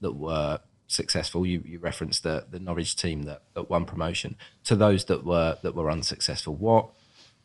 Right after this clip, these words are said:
was there, was there a greater degree of focus on psychology? Was there a atmosphere in the dressing room that was noticeably, noticeably different between those,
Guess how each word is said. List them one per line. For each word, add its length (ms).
was 200
there, 280
was 140
there 140
a 40
greater 360
degree 520
of 120
focus 400
on 80
psychology? 680
Was 180
there 380
a 360
atmosphere 580
in 80
the 80
dressing 420
room 300
that 180
was 420
noticeably, 840
noticeably 500
different 400
between 300
those, 320